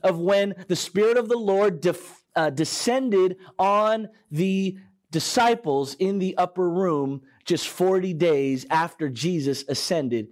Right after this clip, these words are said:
into heaven. But when we landed at Miletus, he sent a message to the elders of the church at Ephesus, to the pastors, to the leadership of the church at Ephesus, asking them to come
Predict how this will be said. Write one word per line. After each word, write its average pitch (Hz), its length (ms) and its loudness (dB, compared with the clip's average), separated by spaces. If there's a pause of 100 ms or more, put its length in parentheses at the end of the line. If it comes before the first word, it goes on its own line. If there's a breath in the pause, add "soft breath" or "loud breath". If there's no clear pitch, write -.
(160 soft breath)
into 135 280 -2
heaven. 104 420 -4 (840)
But 151 140 0
when 175 160 0
we 170 140 2
landed 226 640 0 (160 loud breath)
at 202 240 2
Miletus, 196 800 -2 (220 loud breath)
he 202 120 0
sent 220 280 0
a 185 120 2
message 202 640 0
to 208 140 0
the 190 300 -4
elders 262 480 2
of 208 140 -2
the 208 80 0
church 214 360 -2
at 214 160 -4
Ephesus, 139 760 -6 (560 soft breath)
to 190 100 0
the 175 100 2
pastors, 196 720 -2
to 185 140 0
the 165 80 -2
leadership 254 640 0
of 220 100 0
the 214 80 2
church 208 300 -4
at 190 80 2
Ephesus, 160 520 -2 (240 loud breath)
asking 233 640 0
them 190 400 2 (220 loud breath)
to 175 100 0
come 196 600 0